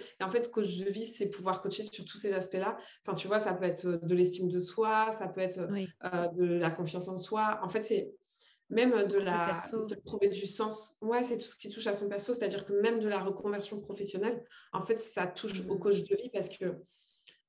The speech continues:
Speaker 1: pour moi, ce qui veut dire coach de vie, ça veut dire que tu vas passer dans le coaching par une phase de, d'introspection, de compréhension de toi-même, et cetera. Peu importe finalement ta problématique. Et même, tu vois, je sais pas, euh, du mal à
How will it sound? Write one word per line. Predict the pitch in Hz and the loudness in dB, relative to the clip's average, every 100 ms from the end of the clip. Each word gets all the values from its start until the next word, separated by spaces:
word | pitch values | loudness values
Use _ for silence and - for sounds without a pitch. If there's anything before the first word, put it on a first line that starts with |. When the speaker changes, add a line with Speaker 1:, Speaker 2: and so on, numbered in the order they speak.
| _ | _
Speaker 1:
pour | - 202 | 0 4
moi, | 220 254 | 6 4
ce | 254 - - | 0 -6 -16
qui | - | -8
veut | 202 | -2
dire | 208 220 214 | 0 0 0
coach | 226 202 | 2 2
de | 196 | 2
vie, | 208 | -2
ça | 233 214 | 0 -2
veut | |
dire | 185 214 | -2 -2
que | 208 | -4
tu | - | -2
vas | 185 | -2
passer | 175 190 - 233 - - | -2 0 2 2 0 -10
dans | 165 202 208 214 | 0 4 4 4
le | 202 | 0
coaching | 214 202 - 226 220 | 0 0 2 2 2
par | 190 | 0
une | 180 | 0
phase | 196 202 | 2 2
de, | 180 170 160 - - | 2 -2 -4 -14 0
d'introspection, | 196 202 208 - 202 - 220 214 214 | 2 2 0 -2 -4 -4 -2 0 0
de | 190 | 0
compréhension | 190 185 202 196 202 | -2 -4 -4 -2 -2
de | |
toi-même, | 190 196 208 | 0 0 2
et | 208 | 2
cetera. | - 180 185 190 - - _ | 0 -2 -2 -4 -6 -18 _
Peu | - | 2
importe | 214 202 214 | 2 2 -2
finalement | 196 185 | -2 0
ta | 202 175 | 0 -2
problématique. | 208 196 196 185 - - - | 0 0 0 -2 -4 -6 0
Et | 202 | 2
même, | 214 226 | 4 2
tu | 220 | -2
vois, | 202 214 | -2 -2
je | 214 | -2
sais | - 185 | -6 -2
pas, | 208 196 165 - - - | 0 0 -2 -8 -20 -6
euh, | 180 175 175 | -2 2 2
du | 170 185 | 2 4
mal | 202 202 202 - | 4 4 2 -2
à | 185 175 175 175 180 180 | -2 -2 -2 -2 -2 -2